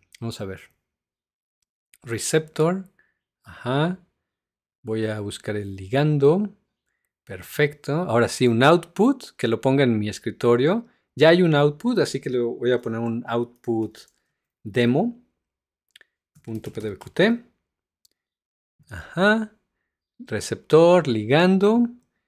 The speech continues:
Eh, hay que hacer de nuevo la creación de la cajita. Oh, eh, uno. Mm, ah,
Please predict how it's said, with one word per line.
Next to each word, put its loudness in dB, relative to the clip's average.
Eh, -4
hay -2
que 0
hacer 0
de -6
nuevo -2
la -4
creación -4
de -8
la -8
cajita. -8
Oh, -10
eh, -6
uno. -2
Mm, -4
ah, 0